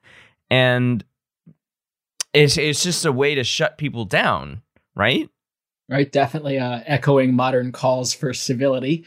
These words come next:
Speaker 1: Yes.
Speaker 2: I would say, right? That that's something that we say when it's convenient and it, uh, shuts down voices. And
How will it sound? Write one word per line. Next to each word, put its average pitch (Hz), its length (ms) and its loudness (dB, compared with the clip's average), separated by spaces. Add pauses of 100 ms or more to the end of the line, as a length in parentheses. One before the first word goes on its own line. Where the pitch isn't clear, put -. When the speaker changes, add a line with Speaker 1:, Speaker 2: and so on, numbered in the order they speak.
(100)
Speaker 1:
Yes. 123 280 4
Speaker 2:
I 123 40 2
would 120 160 2
say, 135 480 2 (400)
right? 131 220 0
That 131 160 2
that's 135 200 0
something 135 300 0
that 131 160 -2
we 131 60 -6
say 127 220 -2
when 127 180 -6
it's 139 220 -4
convenient 139 800 0
and 123 180 0
it, 127 160 0
uh, 123 180 -4
shuts - 380 -4
down 131 320 0
voices. 131 580 -2
And 117 220 -4